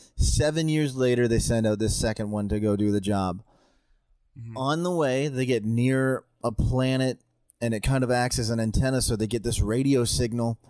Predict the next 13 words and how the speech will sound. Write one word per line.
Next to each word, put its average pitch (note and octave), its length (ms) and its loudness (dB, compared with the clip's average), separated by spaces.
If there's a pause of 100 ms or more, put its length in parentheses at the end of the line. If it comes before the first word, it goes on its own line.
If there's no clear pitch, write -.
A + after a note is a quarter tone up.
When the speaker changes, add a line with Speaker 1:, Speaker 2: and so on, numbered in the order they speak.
(380)
Speaker 1:
and A2+ 180 -6
it - 140 -14
turns D#3+ 440 0
out C#3+ 280 2 (320)
it's B2+ 180 -4
a A#2 60 -2
message B2+ 720 0 (220)
from B2 220 -2
the A#2 140 2
original B2+ 500 0
ship, - 380 -2 (380)
which A#2 160 -4
is A2 260 -6